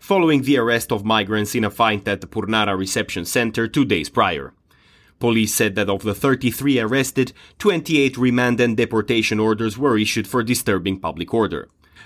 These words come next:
The twenty-eight orders involved mostly Nigerian nationals, while five Syrians were also arrested for the fight, which broke out on Monday after racist statements were made following a football match at the camp between Africans and Syrians.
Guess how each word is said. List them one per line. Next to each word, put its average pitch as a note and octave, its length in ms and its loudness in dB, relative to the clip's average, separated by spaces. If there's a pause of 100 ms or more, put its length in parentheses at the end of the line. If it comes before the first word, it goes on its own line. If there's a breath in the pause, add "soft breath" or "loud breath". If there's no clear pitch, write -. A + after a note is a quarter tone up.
The A#2+ 140 2
twenty-eight G#2 500 0
orders A2+ 380 0
involved C3 460 2
mostly B2+ 340 2
Nigerian G2+ 540 0
nationals, B2+ 560 -2 (200 loud breath)
while D3 240 2
five D3 280 -2
Syrians C#3 400 2
were C3+ 180 2
also B2 300 0
arrested A2 420 -2
for F#2 140 -6
the F2+ 100 -6
fight, C3 320 0
which C3+ 260 0
broke C#3 280 0
out A2+ 200 0
on F#2+ 140 -2
Monday C#3+ 460 0 (200 loud breath)
after C3 280 0
racist C#3+ 380 2
statements A#2 520 -2
were C3 160 2
made G#2+ 240 2
following G#2+ 400 0
a G2+ 60 -2
football A#2 420 0
match G2+ 300 0
at G2 100 -2
the F#2+ 80 -6
camp B2 380 -2
between A#2+ 320 0
Africans G2 480 -4
and G2+ 200 -2
Syrians. F#2 540 -2